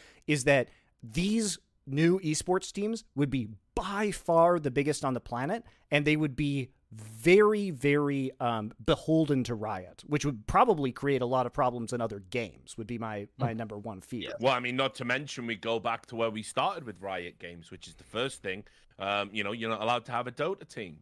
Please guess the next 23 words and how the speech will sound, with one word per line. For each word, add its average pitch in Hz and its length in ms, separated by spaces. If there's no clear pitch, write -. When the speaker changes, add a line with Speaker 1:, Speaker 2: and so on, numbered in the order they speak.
Speaker 3:
You 101 240
know, 95 200
let's 110 200
codify 120 600
that. 85 240
In, 90 100
if 95 240
you 101 80
wanna 104 160
run 104 160
a 98 60
tournament, 123 600
Speaker 1:
Yep. - 200
Speaker 3:
That 110 120
has 110 280
multiple 110 480
games, 113 460
like 104 120
with 95 120
the 101 120
Intel 101 320
Extreme 104 640
Masters, 107 600